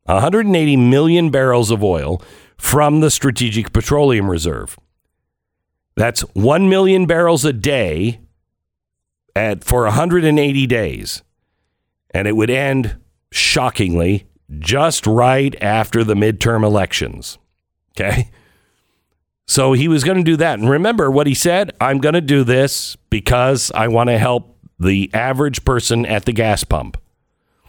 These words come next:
Well, somehow or another, the definition of an emergency in helping you now includes making a profit at the expense of American s-, consumers,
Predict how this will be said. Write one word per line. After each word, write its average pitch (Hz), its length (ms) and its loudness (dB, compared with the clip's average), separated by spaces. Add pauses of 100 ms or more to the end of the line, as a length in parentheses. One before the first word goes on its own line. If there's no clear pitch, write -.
(380)
Well, 165 640 2 (180)
somehow 196 420 0
or 170 100 2
another, 151 320 0
the 113 100 0
definition 147 640 0
of 120 120 0
an 110 80 0
emergency 123 800 0
in 92 100 0
helping 113 500 0
you 110 440 2
now 127 320 0
includes 107 640 0 (580)
making 135 480 0
a 113 80 0
profit 156 640 0
at 127 180 -4
the 127 140 2
expense 170 720 -2
of 127 160 -2
American 127 500 0
s-, - 180 -4
consumers, 117 920 0